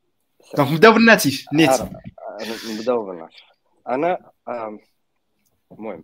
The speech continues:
Speaker 2: انا كنت ديجا كتبت في واحد لينكدين واحد، واحد الارتيكل على التجربه ديالي كديفلوبر اي او اس في المغرب. دونك باش تبدا الديفلوبمون، انا بالنسبه لي اول حاجه خصك تشوفها هي الماتيريال، هي العده ديالك.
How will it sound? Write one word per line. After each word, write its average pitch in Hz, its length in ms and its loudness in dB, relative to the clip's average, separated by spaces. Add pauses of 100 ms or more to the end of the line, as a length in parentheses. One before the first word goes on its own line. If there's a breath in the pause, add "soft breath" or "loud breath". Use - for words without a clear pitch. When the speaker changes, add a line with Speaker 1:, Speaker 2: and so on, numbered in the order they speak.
Speaker 2:
انا 107 140 -14
كنت 120 260 -12
ديجا 120 200 -12
كتبت - 240 -20
في - 160 -20
واحد 87 160 -20
لينكدين 90 420 -18
واحد، 82 320 -20
واحد 82 380 -16
الارتيكل 82 580 -16
على 87 400 -6 (140)
التجربه 90 440 -6
ديالي 98 320 -6
كديفلوبر 87 720 -6
اي 87 120 -4
او 87 60 -10
اس 90 80 -16 (100)
في - 40 -14
المغرب. 82 260 -16 (600 loud breath)
دونك 90 240 -4 (260)
باش - 320 -2
تبدا 101 380 0 (220)
الديفلوبمون، 90 640 -6 (240)
انا 95 120 0
بالنسبه 95 360 -4
لي 95 140 -2
اول 95 220 -8
حاجه 90 200 -12
خصك - 300 -20
تشوفها 95 380 -10
هي 90 140 -4
الماتيريال، 85 520 -8 (180)
هي 85 140 -8
العده 85 520 -8
ديالك. 82 320 -10